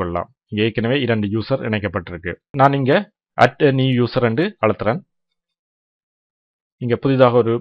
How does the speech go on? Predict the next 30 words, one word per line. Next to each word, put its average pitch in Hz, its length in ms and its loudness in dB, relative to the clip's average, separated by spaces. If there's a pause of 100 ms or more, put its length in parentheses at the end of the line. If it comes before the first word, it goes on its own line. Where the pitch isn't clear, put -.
(120)
பெயரை 120 280 4
குறிப்பிடுறேன். 107 420 -4 (200)
விரும்புற 113 320 -2
ஒரு 107 160 -4
பெயரை 120 260 6
நீங்க 110 160 -2
குறிப்பிட்டுக் 104 340 -8
கொள்ளலாம். 113 340 0
நான் 131 160 0
இங்க 123 120 0 (100)
தமிழ் 120 220 0
கிட் 117 180 -4
என்றே 117 220 2
குறிப்பிடுறேன். 107 400 -2 (220)
இங்க 104 180 -2
டேட்டாபேஸ் 117 420 2 (200)
பெயரும் 123 340 4
தமிழ் 113 220 0
கிட் 113 160 -4
என்று 107 160 0
தான் 107 120 2
இருக்கு. 101 180 -4 (200)
நான் 107 180 0
இந்த 98 140 -4 (100)
யூசரையும் 123 480 0
தமிழ் 113 220 -2
கிட் 110 200 -4
என்றே 110 200 -2
குறிப்பிடுறேன். 107 420 -4 (2500)
இங்க 113 120 -4